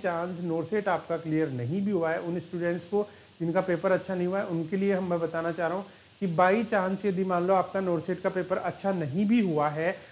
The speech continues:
उस situation के अंदर आपको ज़्यादा tension की बात नहीं है, क्योंकि आपको क्या करना है, अपने आप को आगे लेके जाना है, यहीं पे stop नहीं करना है। क्योंकि देखो, nursing का जो है देखा जाए तो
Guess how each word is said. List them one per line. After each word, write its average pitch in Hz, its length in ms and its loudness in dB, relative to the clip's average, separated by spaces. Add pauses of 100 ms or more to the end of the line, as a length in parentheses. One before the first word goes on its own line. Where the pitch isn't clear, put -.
(140)
उस 233 180 0
situation 202 480 -2
के 190 80 -2
अंदर 185 180 0
आपको 175 280 0
ज़्यादा 170 300 2 (420)
tension 175 360 2
की 190 80 -2
बात 180 260 2
नहीं 190 100 0
है, 190 60 0
क्योंकि 185 460 -4
आपको 165 340 0
क्या 190 160 2
करना 175 280 -2
है, 196 140 -2 (300)
अपने 196 320 2
आप 190 260 2
को 208 120 2
आगे 160 380 2
लेके 147 320 0
जाना 104 240 -8
है, 92 80 -18 (400)
यहीं 170 260 -2
पे 208 160 2
stop 190 340 0
नहीं 170 160 2
करना 117 280 -2
है। 104 100 -12 (400)
क्योंकि 240 460 2 (380)
देखो, 220 340 6
nursing 180 540 2
का 214 120 4
जो 196 200 2
है 175 340 0 (260)
देखा 185 380 4
जाए 196 280 4 (440)
तो 196 100 8